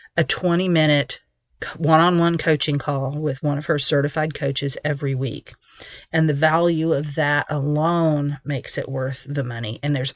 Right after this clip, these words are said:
all kinds of live, almost every day, there is a live coaching call, and you can jump on a call and get coached in, in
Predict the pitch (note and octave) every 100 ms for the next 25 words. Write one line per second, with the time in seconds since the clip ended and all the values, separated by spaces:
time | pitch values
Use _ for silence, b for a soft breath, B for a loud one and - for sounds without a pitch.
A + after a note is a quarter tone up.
0 | E3+ E3+ E3 - D3+ C#3+ C3+ C#3+ D3 C#3
1 | C#3 C3+ D#3+ E3 C#3+ D3+ C#3+ C#3 C3+ B2+
2 | C3 C3 B2 C3 C#3+ D3 C3+ C#3 C#3+ C#3+
3 | - B B B B - G#3+ G3 F3+ D#3
4 | - C#3+ C#3 C3+ D3 C#3 C3 D3 C3+ D3+
5 | D#3 E3+ D#3 - C#3+ C3+ C#3 C#3 - D3
6 | C#3+ - C#3+ C3+ C3+ D3+ C#3 C3+ C3+